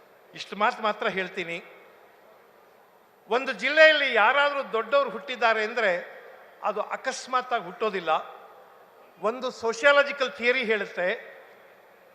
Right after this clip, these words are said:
ಒಂದು ಜಿಲ್ಲೆಗೆ ಅಂಥವ್ರನ್ನ ಪಡ್ಕೊಳ್ಳುವಂಥ ತಾಕತ್ತಿದ್ರೆ ಮಾತ್ರ ಅವ್ರು ಹುಟ್ಟುತ್ತಾರೆ ಅಂತ. ಒಂದು ಜಿಲ್ಲೆಯ ಮಣ್ಣಿಗೆ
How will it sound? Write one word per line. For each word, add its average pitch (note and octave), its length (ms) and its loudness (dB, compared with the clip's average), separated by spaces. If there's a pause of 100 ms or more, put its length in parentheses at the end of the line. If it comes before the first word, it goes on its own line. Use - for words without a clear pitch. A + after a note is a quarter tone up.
(100)
ಒಂದು A#3+ 320 0
ಜಿಲ್ಲೆಗೆ A#3+ 580 6 (720)
ಅಂಥವ್ರನ್ನ B3 640 0 (160)
ಪಡ್ಕೊಳ್ಳುವಂಥ C4 680 4 (280)
ತಾಕತ್ತಿದ್ರೆ A#3 760 0
ಮಾತ್ರ A3 400 -2
ಅವ್ರು F#3 180 2
ಹುಟ್ಟುತ್ತಾರೆ D3+ 420 -8
ಅಂತ. - 160 -18 (1700)
ಒಂದು G#3+ 220 -2
ಜಿಲ್ಲೆಯ C#4+ 420 6
ಮಣ್ಣಿಗೆ A#3+ 560 0